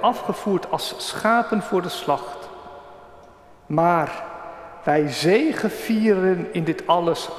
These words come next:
glansrijk, dankzij hem die ons zijn liefde heeft bewezen. Ik ben ervan overtuigd dat dood nog leven, engelen nog machten nog krachten, heden nog toekomst, hoogte nog diepte,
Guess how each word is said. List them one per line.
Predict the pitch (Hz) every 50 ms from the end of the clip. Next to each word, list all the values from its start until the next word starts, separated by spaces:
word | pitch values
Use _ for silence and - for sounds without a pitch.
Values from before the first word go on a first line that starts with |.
| - - -
glansrijk, | - 165 170 180 185 175 - - - 127 135 127 123 120 120 - - - - - - - - - - - - - -
dankzij | - 151 156 156 - - 170 156 139 -
hem | - 151 156 180 170 151 131 - - - - - - - -
die | - 165 -
ons | 185 190 165 -
zijn | - 175 160 156 151 151 156
liefde | 175 233 262 254 - - 220
heeft | 170 156 180 175 - -
bewezen. | - 165 143 143 135 135 131 117 - - 127 - - - - - - - - - - - - - - - - - - - - - - -
Ik | 196 214 208
ben | 254 240 226
ervan | 226 220 - 214
overtuigd | 208 196 - - - - - 151 135 131 127 120 - - - - - - - - - - - - - -
dat | 165 151 131 127
dood | - 185 202 220 247 277 - -
nog | 226 214 - -
leven, | 165 151 147 147 143 143 - 135 - - - - - - - - - - - -
engelen | - 202 233 247 254 254 240 240
nog | 240 214 190 -
machten | - 175 202 233 233 - - - - 214
nog | 196 - - -
krachten, | - 185 165 160 - - - - 143 135 131 - - - - - -
heden | - - 151 175 214 240 240 214 254 233
nog | 214 190 - -
toekomst, | - - 214 - - 156 147 135 - - -
hoogte | - - 151 190 233 269 - - - - -
nog | 240 220 185 - -
diepte, | - 175 180 - - - 147